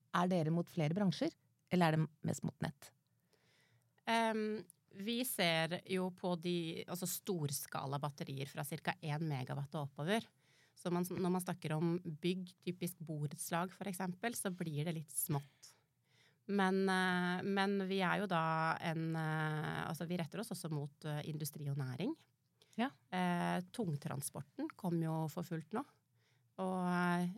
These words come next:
Speaker 2: ryktet går om at det er vanskelig å få etablert, eh, hurtigladerstasjoner langs vei, fordi, eh, man får ikke kapasitet fra nettet. Så det er jo også en type utfordring som batterier kan være med på å løse.
Speaker 1: Men nettselskapene jobber på spreng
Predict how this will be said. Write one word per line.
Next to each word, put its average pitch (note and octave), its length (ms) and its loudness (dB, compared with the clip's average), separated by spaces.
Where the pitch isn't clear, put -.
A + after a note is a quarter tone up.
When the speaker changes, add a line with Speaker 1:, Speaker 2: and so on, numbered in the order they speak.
Speaker 2:
ryktet G#3+ 340 -6
går F3 260 4
om F#3 80 0
at G3 140 -6
det G#3+ 100 0
er E3+ 240 2
vanskelig D#3 540 -2
å C#3+ 80 -2
få E3+ 160 -2
etablert, D3+ 640 -4
eh, D#3+ 220 0
hurtigladerstasjoner D3 1040 -4
langs D3+ 280 -4
vei, C#4 240 -2
fordi, F3+ 480 0
eh, F3 280 0
man A3 140 -2
får D3 260 -2
ikke D#3 140 -8
kapasitet - 460 -6
fra D#3 100 -8
nettet. - 320 -8
Så G3+ 80 -18
det G#3+ 80 -2
er G#3+ 140 0
jo F3+ 80 0
også F3+ 160 -2
en G#3 140 2
type F3+ 300 -4
utfordring D#3 560 -6
som G#3+ 140 -4
batterier F3 580 -4
kan D#3+ 560 -4
være E3+ 340 -2
med D3 280 -4
på - 100 -12
å D3 460 -4
løse. D#3 400 -6
Speaker 1:
Men F#3+ 360 2
nettselskapene G3+ 760 4
jobber D#3 200 6
på D3+ 140 0
spreng D#3 540 4